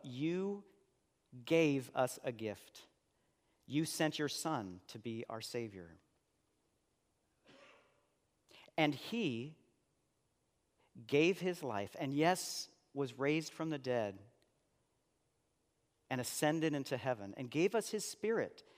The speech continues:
that we might experience him even today. And that Spirit would guide us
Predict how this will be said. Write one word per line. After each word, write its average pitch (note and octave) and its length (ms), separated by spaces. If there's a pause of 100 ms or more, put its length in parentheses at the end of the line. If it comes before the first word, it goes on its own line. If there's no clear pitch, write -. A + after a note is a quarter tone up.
(180)
that E3+ 160
we G3 460 (240)
might D#3+ 340
experience F3+ 800
him D#3+ 340 (180)
even D#3 440
today. G2+ 500 (2000)
And A2 160
that B2 120
Spirit A2 540 (2250)
would A#2 260
guide B2 420 (160)
us - 460